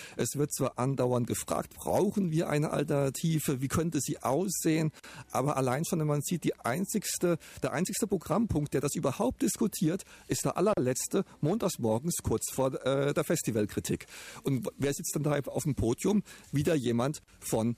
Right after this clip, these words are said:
Parteien, halt von der Kleinstpartei, die jetzt noch angetreten ist, schön und gut. Aber wenn man jetzt schon, äh, Kritik bringt, und die Kritik, die ja angesetzt wird, ist ja teilweise fundamental.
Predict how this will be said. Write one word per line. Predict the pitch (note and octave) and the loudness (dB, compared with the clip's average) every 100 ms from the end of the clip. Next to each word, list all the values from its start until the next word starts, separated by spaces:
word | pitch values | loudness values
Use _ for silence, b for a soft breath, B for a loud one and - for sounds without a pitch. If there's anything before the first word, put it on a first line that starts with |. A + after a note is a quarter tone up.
| - - | -4 -6
Parteien, | D3+ - G2+ G2+ | -2 0 2 2
halt | G2+ G#2+ | 0 0
von | C3 | 0
der | A#2+ | 0
Kleinstpartei, | - B2+ D#3+ - D3+ - D3 D3+ | 0 0 0 -2 -2 0 2 2
die | C#3 A#2+ | 2 0
jetzt | - | 2
noch | A2 | 0
angetreten | A2+ D#3+ - D3 D3 | 2 0 2 0 0
ist, | D3+ C3+ | 0 0
schön | - G2+ | 0 2
und | B2 | 2
gut. | G#2+ F#2+ - B B B | 2 0 0 B B B
Aber | G#2 B2 C#3 B2 B B B - | -2 0 0 0 B B B -10
wenn | G#2+ D3+ | -4 0
man | F#3 E3+ | 2 2
jetzt | E3 - | 0 0
schon, | E3+ - | -2 -2
äh, | - - - - - E3+ - | -8 -10 -20 -6 -2 -2 -2
Kritik | - - C#3 | -4 -2 -4
bringt, | - D#3 D3 | 0 0 0
und | A2+ | -2
die | A2+ | -2
Kritik, | A#2 D#3+ - | -2 -4 -2
die | D3+ | -2
ja | C3 | 0
angesetzt | D3 F#3 D3+ B2 - | 0 2 2 0 -2
wird, | C#3+ | -4
ist | C#3 | -2
ja | |
teilweise | C#3 A#2+ C3 B2+ | -2 0 -2 -2
fundamental. | C#3+ B2+ A2+ G#2 G2+ C#3 F#2 | 0 2 2 2 2 0 -2